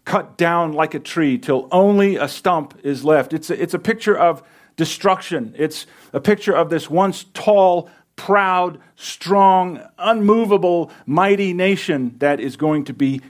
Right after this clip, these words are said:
cut down to nothing. And yet, even in this message of judgment, we see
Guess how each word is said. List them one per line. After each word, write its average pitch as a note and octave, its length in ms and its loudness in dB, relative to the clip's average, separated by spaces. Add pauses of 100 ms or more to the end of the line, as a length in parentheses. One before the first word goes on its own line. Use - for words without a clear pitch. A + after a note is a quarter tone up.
cut - 280 -4
down C#3+ 460 0 (180)
to C3 120 -2
nothing. A#2+ 600 -2 (2000)
And C#3+ 180 0
yet, D3+ 240 4
even F3+ 600 0
in D#3+ 520 0
this - 480 0 (440)
message D#3+ 500 0
of D3+ 240 -2
judgment, C#3+ 520 0
we C#3+ 160 0
see D#3 420 2